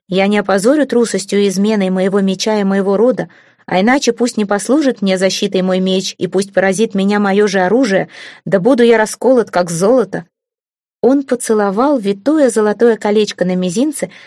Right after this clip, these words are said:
отпил вина из рога, потом поставил меч клинком в плахе пола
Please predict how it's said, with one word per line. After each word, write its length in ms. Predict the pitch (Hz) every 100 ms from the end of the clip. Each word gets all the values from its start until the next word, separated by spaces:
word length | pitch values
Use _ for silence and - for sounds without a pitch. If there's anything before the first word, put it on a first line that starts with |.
| - -
отпил 420 | 185 - 220 214
вина 380 | 190 196 190 180
из 100 | 175
рога, 380 | 220 285 175 170 - - _
потом 460 | 180 180 - 330 262
поставил 600 | 202 202 - 233 196 196
меч 360 | 196 240 190
клинком 540 | - 185 190 196 233 185
в 160 | -
плахе 400 | - 208 190 -
пола 400 | 170 240 330 240